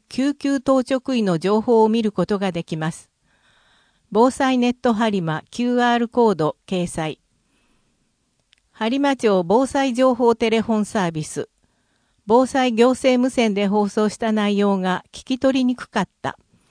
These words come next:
聞こえなかったという時、防災行政無線で放送した内容を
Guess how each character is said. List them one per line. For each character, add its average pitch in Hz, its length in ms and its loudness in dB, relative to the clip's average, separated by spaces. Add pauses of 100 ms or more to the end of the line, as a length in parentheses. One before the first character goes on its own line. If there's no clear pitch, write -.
(260)
聞 - 120 -18
こ 269 140 2
え 285 60 2
な 311 160 -2
か 247 120 0
っ 226 40 0
た 202 200 -4
と 190 140 -2
い 196 100 0
う 185 80 0
時、 - 520 -4 (320)
防 226 160 4
災 262 280 -2
行 254 160 2
政 254 260 0
無 254 100 0
線 220 220 -2
で 185 100 -2
放 202 220 0
送 196 240 -2
し - 80 -6
た 196 180 -4
内 190 260 -2
容 185 200 0
を 175 220 -4